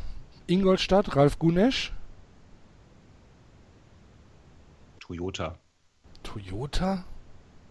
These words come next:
Speaker 2: Verkauft Ingolstadt.
Speaker 1: Toyota hat keine Kohle für, für Ingolstadt.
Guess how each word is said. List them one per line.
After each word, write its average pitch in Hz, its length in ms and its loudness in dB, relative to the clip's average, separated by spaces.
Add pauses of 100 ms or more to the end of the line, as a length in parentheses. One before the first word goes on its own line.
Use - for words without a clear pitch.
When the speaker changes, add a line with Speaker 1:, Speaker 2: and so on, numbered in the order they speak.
Speaker 2:
Verkauft - 320 -16
Ingolstadt. - 400 -16
Speaker 1:
Toyota 123 380 0
hat 135 140 -2
keine 107 200 -2
Kohle 110 400 -4
für, 107 280 -6
für - 240 -4
Ingolstadt. 104 680 -10